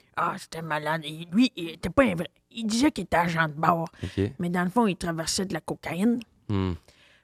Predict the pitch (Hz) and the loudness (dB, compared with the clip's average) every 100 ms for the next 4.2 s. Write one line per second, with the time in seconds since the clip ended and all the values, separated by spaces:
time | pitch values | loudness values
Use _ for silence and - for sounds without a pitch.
0 | _ 190 170 165 165 160 160 156 151 165 | _ -4 0 0 2 2 4 4 2 0
1 | 180 220 208 160 170 202 208 180 156 147 | 6 6 6 2 2 4 4 0 -2 -6
2 | 151 160 170 165 160 220 226 240 254 - | -6 -4 -4 0 2 4 4 4 4 8
3 | 269 220 269 233 262 220 269 - 208 165 | 10 10 4 2 -2 2 4 8 8 8
4 | 214 254 | 6 6